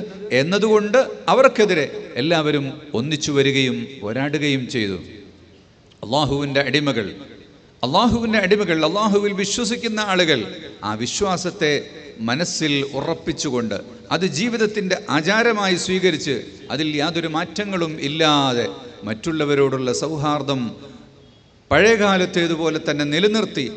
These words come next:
മുന്നോട്ട് പോവുക, എല്ലാവർക്കു വേണ്ടിയും നാം ഒന്നിച്ചു പ്രവർത്തിക്കുക എന്ന മഹത്തായ ആശയമാണ് യഥാർത്ഥത്തിൽ ഇവിടെ, ആ, മനുഷ്യപ്പറ്റിൻ്റെ രാഷ്ട്രീയം എന്ന് പറഞ്ഞതുകൊണ്ട് ഉദ്ദേശിക്കുന്നത്. ഉത്തരവാദിത്വ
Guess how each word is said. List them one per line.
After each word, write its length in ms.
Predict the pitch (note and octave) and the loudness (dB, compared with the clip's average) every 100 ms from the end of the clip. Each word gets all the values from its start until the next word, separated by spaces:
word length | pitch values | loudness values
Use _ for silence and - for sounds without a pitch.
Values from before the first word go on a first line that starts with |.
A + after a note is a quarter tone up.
| - - - | -14 -16 -10
മുന്നോട്ട് 420 | C3 D3 C#3+ C#3+ B2 | -6 -4 -4 -4 -4
പോവുക, 280 | B2+ B2 A#2+ A2+ - - - - A2 | -4 -2 -2 -2 -6 -14 -20 -6 0
എല്ലാവർക്കു 560 | C3+ D#3+ G3+ G3+ G3+ F3 | 4 4 4 2 2 2
വേണ്ടിയും 380 | D#3+ D3 C#3 A#2+ G#2+ | 2 2 2 0 -2
നാം 120 | C3 C3+ C3+ | 0 0 -2
ഒന്നിച്ചു 300 | D#3 F3 - D3 | -2 -2 -2 -2
പ്രവർത്തിക്കുക 580 | D#3 F3+ F#3+ A3 A3 F#3+ A#2 - - - - B2 | -2 -2 0 0 2 2 0 -4 -14 -18 -6 -4
എന്ന 120 | D3 C#3 | -2 -2
മഹത്തായ 420 | C3 C#3+ C#3+ C3 A#2+ A#2 B2+ B2 | -2 -4 -4 -2 -2 -4 -4 -2
ആശയമാണ് 680 | F#3 F#3 A3 G3+ D3+ C3+ B2+ A2 - - - | 0 0 2 2 2 2 0 -2 -8 -16 -8
യഥാർത്ഥത്തിൽ 540 | G#2+ C3 B2 C#3 A#2+ B2+ F2+ - - - - - - - - - - C3 | -4 -2 -2 -4 -2 -2 -2 -10 -18 -20 -20 -20 -20 -20 -20 -20 -12 -4
ഇവിടെ, 240 | C3 C3 A#2 G2 - - - A#2+ | 2 4 2 0 -8 -14 -8 0
ആ, 20 | A#2 A2 | 2 2
മനുഷ്യപ്പറ്റിൻ്റെ 720 | C3 E3 E3 C#3+ C3+ B2+ B2+ A2 - - - A2+ A2+ | 0 2 2 2 0 2 2 2 -2 -12 -6 -2 0
രാഷ്ട്രീയം 640 | B2+ E3 - D3 C#3 A#2+ A2+ A2 A2 A#2+ | 0 -2 -4 0 2 2 0 -6 -4 -4
എന്ന് 120 | A#2+ A#2 | -2 -2
പറഞ്ഞതുകൊണ്ട് 640 | A2+ A#2 A2+ A2 A2 G#2 G#2 G2+ G#2+ | -2 -2 -2 -2 -2 -2 -4 -6 -8
ഉദ്ദേശിക്കുന്നത്. 720 | G#2 B2 A#2 A#2 G2+ F2 D2 - - - - - | 0 0 0 -6 -8 -8 -12 -18 -20 -20 -20 -18
ഉത്തരവാദിത്വ 600 | G#2+ F3+ G3 G#3+ A#3 B3+ | 0 6 6 6 4 0